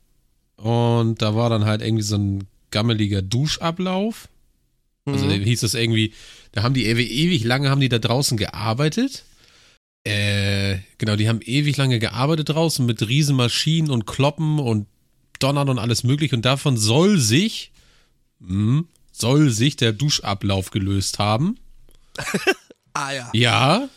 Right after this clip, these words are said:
Speaker 1: ja,
Speaker 2: Mhm.
Speaker 1: genau. Ja, bezahlt
Speaker 2: Mhm.
Speaker 1: alles die Versicherung und bla, bla, bla. Ich sag, ja gut, alles klar, mhm, glaub ich dir nicht, aber macht nix. Ich reparier das jetzt und ich sag dir auch, du kannst dir einen neuen besorgen, weil das ist alles Schrott hier.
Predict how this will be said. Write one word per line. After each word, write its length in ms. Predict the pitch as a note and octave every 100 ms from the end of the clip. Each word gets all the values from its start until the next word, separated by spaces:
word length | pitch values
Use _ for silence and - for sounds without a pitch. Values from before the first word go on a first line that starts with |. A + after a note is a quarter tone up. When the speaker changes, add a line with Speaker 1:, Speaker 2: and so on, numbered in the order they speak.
| -
Speaker 1:
ja, 380 | A2+ A2+ G2+ D#3
Speaker 2:
Mhm. 60 | C3
Speaker 1:
genau. 520 | B2+ A#2 D3+ C#4 D4 -
Ja, 160 | G2+ A#2
bezahlt 360 | A#2+ C3 C3+
Speaker 2:
Mhm. 60 | B2
Speaker 1:
alles 160 | D#3
die 100 | C#3+
Versicherung 500 | A2 G2 A2 D#3+ D#3
und 140 | B2+ G2
bla, 220 | G#2+ A2
bla, 100 | G#2
bla. 220 | G2 B2
Ich 100 | A#2
sag, 160 | - F#2+
ja 140 | F2+
gut, 200 | F2 G#2
alles 280 | F2+ E2+ -
klar, 260 | F#2+ A2 A#2
mhm, 380 | F2+ G2 A#2 A2+
glaub 260 | G2+ A#2+
ich 80 | A2
dir 160 | A#2+ A#2
nicht, 360 | B2+ B2 -
aber 140 | F2+ F2+
macht 240 | G2 -
nix. 220 | B2 A#2 -
Ich 260 | G2+ - -
reparier 460 | G2 G2 G#2+ G2 C3
das 160 | A#2+
jetzt 220 | - A#2+ G#2+
und 80 |
ich 100 | G2+
sag 160 | F#2+ A2
dir 140 | A#2 G2+
auch, 140 | A#2
du 100 | A2
kannst 260 | A#2 A2+ -
dir 80 |
einen 100 | G#2
neuen 260 | G2+ A#2+ D3
besorgen, 420 | C3 C3+ C3+ B2+
weil 100 | A2
das 140 | A2+ G#2+
ist 140 | A2
alles 180 | A2 G#2
Schrott 340 | - G2+ G#2+
hier. 260 | - F2+ E2+